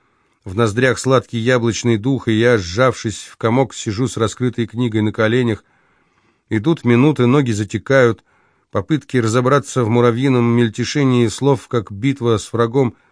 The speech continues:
злонамеренным, неотступным, непостижимым. Распятый на дыбе скуки, я держусь из последних сил.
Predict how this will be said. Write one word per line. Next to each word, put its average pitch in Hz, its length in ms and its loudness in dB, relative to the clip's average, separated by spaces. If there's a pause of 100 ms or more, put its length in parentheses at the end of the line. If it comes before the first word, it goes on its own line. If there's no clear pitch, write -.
(300)
злонамеренным, 123 920 2 (380)
неотступным, 120 720 0
непостижимым. 113 920 -2 (560)
Распятый 120 600 -2
на 123 160 2
дыбе 120 420 0
скуки, - 480 -6
я 110 500 0
держусь 113 560 -2
из 113 140 -10
последних 117 680 -2
сил. 131 400 -2